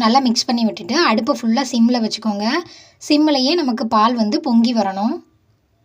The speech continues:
பால் நல்லா பொங்குனதுக்கப்புறம் மறுபடியும் ஒரு மிக்ஸ் பண்ணிட்டு ஒரு ரெண்டு நிமிஷத்துக்கு அதே சிம்ல வச்சுக்கோங்க.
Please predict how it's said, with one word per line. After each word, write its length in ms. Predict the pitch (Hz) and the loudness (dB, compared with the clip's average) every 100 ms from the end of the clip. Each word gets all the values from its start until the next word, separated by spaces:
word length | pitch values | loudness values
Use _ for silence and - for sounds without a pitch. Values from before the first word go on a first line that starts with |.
| _ _ _ _ _ _ _ _ _ _ _ _ _ _ _ _ _ _ _ _ _ _ _ _ _ _ _ _ _ _ 254 | _ _ _ _ _ _ _ _ _ _ _ _ _ _ _ _ _ _ _ _ _ _ _ _ _ _ _ _ _ _ -2
பால் 200 | 262 285 | 0 0
நல்லா 180 | 220 240 - | 0 0 0
பொங்குனதுக்கப்புறம் 800 | 220 226 226 214 208 202 202 339 285 | 2 2 2 0 -6 -6 -4 -4 -2
மறுபடியும் 340 | 233 262 294 | -2 -2 -2
ஒரு 80 | 247 226 | 0 0
மிக்ஸ் 220 | 226 247 | -2 -4
பண்ணிட்டு 360 | 220 196 220 262 415 - - _ | -4 -4 -2 0 -2 -6 -20 _
ஒரு 80 | 277 269 | -2 0
ரெண்டு 200 | 254 277 | 0 0
நிமிஷத்துக்கு 540 | 233 226 208 220 277 349 359 | 0 -2 -4 -6 -2 0 0
அதே 160 | 233 285 294 | 0 0 0
சிம்ல 240 | 233 254 | 2 2
வச்சுக்கோங்க. 420 | 220 - 208 190 | 0 -2 -4 -2